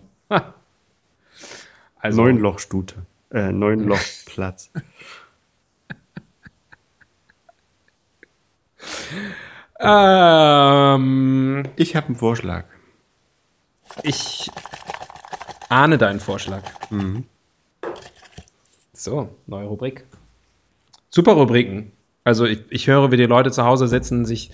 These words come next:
Speaker 1: auf die Schenkel klopfen oder vielleicht auch,
Speaker 2: Zwischen
Speaker 1: manche hören ja vielleicht auch zu zweit,
Speaker 2: oder
Speaker 1: zwischen die
Speaker 2: zwischen
Speaker 1: Schenkel, <laughs> zwischen die Schenkel klopfen. Vorsicht da übrigens, ne?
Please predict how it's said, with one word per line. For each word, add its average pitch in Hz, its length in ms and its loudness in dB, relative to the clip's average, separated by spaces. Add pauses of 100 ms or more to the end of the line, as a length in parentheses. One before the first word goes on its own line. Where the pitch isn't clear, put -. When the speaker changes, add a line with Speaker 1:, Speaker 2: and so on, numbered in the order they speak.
(280)
Speaker 1:
auf 110 120 -4
die 131 80 2
Schenkel 160 340 0
klopfen 147 400 0
oder 117 260 2
vielleicht 117 300 0
auch, 104 220 -6 (680)
Speaker 2:
Zwischen 131 220 0
Speaker 1:
manche 117 180 4
hören 110 140 6
ja 107 60 0
vielleicht 110 220 2
auch 107 120 -2
zu 123 100 -6
zweit, 135 320 2
Speaker 2:
oder 185 40 2
Speaker 1:
zwischen - 380 2
die 151 60 8
Speaker 2:
zwischen 127 320 2
Speaker 1:
Schenkel, - 840 -8
<laughs> - 80 -20
zwischen 156 340 -2
die 147 80 -2
Schenkel 151 460 -2
klopfen. - 420 -2 (380)
Vorsicht 139 580 0
da 131 120 2
übrigens, 135 600 -2
ne? 147 320 -6